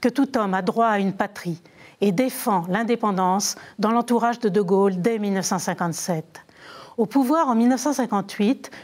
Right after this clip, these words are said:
le ministre des Anciens Combattants, puis garde des Sceaux, met en acte l'une de ses devises, rétablir la circulation sur les ponts coupés, en laissant fuiter, par exemple, dans, de son cabinet,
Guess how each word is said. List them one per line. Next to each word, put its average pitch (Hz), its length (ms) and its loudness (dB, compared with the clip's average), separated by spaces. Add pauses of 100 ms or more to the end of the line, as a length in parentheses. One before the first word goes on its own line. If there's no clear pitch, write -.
le 208 120 2
ministre 294 340 4
des 220 160 2
Anciens 262 260 0
Combattants, 220 480 -2
puis 214 160 0
garde 240 240 0
des 220 120 2
Sceaux, 175 340 -2 (340)
met 269 200 2
en 254 180 0
acte 302 400 -4 (280)
l'une 277 280 6
de 220 80 2
ses 214 180 0
devises, 175 560 -2 (440)
rétablir 190 720 -2
la 156 100 -4
circulation 254 720 0
sur 196 220 -2
les 170 120 0
ponts 339 320 0
coupés, - 420 -4 (720)
en 190 100 0
laissant 214 420 0
fuiter, 240 500 0
par 175 200 -6
exemple, 208 360 0
dans, 202 200 0 (100)
de 196 160 0
son 196 180 -2
cabinet, 196 560 0